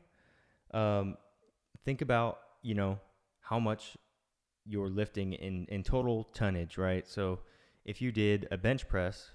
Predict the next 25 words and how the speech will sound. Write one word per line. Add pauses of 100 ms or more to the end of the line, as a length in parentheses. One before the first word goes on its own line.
I'm
just
gonna
be
very
generic
here,
but
if
you
did
a
bench
pre-, (180)
press (440)
for
three
sets (380)
of
ten
with
a
hundred
pounds,
right?